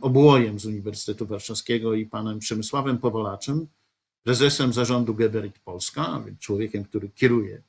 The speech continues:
dużym biznesem międzynarodowym, zastanawiał nad tym, jak to, o czym rozmawialiśmy dzisiaj, może się ujawniać na poziomie przedsiębiorstwa.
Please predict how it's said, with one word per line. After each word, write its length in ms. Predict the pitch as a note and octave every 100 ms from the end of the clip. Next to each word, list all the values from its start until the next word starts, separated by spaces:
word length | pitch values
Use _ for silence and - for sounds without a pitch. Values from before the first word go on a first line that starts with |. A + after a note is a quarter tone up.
| _ -
dużym 320 | B2+ G#2+ G#2
biznesem 600 | G#2 F#2+ F2 - C#3+ F#3+ - _ _ _ _ -
międzynarodowym, 840 | A#2+ A#2+ C3 B2+ C3 C#3 C3 F3+ F#3+ _ _ _ _ _ -
zastanawiał 600 | B2+ D3+ F3+ G#3 A#3 G3+
nad 280 | G3+ G#3 -
tym, 200 | G#3 G3 - _ _ _ -
jak 460 | B2 A3+ G#3+ -
to, 300 | - F#3+ G3
o 80 | F3+
czym 220 | D#3+ E3
rozmawialiśmy 720 | D3+ D3 D#3 D3+ D#3 D#3+ D#3
dzisiaj, 300 | C#3 F3 F#3
może 240 | E3 F3 F3
się 160 | F#3
ujawniać 480 | E3+ F3 F#3 F#3+ D#3
na 100 | F3
poziomie 380 | F3 E3+ F3+ E3+
przedsiębiorstwa. 840 | D#3 D#3 D#3 C#3 G2 - - -